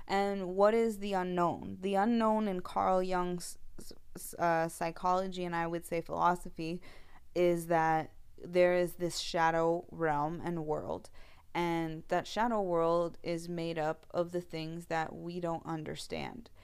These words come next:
And so to conceptualize that in day-to-day life, the things that you brush aside and you don't wanna think about, you push that to the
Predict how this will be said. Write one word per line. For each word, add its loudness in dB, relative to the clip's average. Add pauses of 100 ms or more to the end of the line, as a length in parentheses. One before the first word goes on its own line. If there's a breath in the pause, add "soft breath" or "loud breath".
(240 soft breath)
And -2
so 0
to -10
conceptualize -2
that -4
in -6
day-to-day -2
life, -4 (320 soft breath)
the -2
things -4
that -2
you -4
brush -2
aside -2
and -4
you -4
don't -4
wanna -6
think -8
about, 0
you -10
push -6
that 0
to -10
the -6